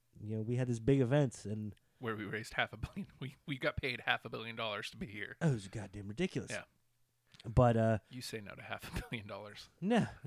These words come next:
Speaker 1: <laughs> All of a sudden, you start trying to make requests happen. But what they did was they went in there and said, Hi. Hi, everybody.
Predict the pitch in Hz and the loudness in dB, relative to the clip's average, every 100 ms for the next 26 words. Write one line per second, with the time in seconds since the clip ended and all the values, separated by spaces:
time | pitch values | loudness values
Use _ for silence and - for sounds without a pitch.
0 | 135 - - _ _ _ _ _ _ - | -12 -10 -14 _ _ _ _ _ _ -18
1 | - 135 170 160 - 165 135 156 135 156 | -8 -6 -2 -2 0 0 2 2 4 4
2 | 135 139 143 127 - 165 - 117 107 - | 4 4 2 2 4 4 4 -2 -2 -8
3 | - _ _ _ _ _ _ _ 208 233 | -14 _ _ _ _ _ _ _ -2 -2
4 | - _ _ _ _ _ _ _ _ _ | -2 _ _ _ _ _ _ _ _ _
5 | _ _ _ _ _ _ _ - 131 143 | _ _ _ _ _ _ _ -16 -2 4
6 | 165 160 139 175 165 110 110 123 120 139 | 4 4 4 4 4 2 2 2 2 2
7 | 175 139 107 104 117 98 139 147 117 92 | 2 2 0 0 -4 -4 -2 2 2 0
8 | - _ _ _ _ - - 175 120 104 | -8 _ _ _ _ -6 0 2 2 0
9 | 107 101 95 | -2 -2 -4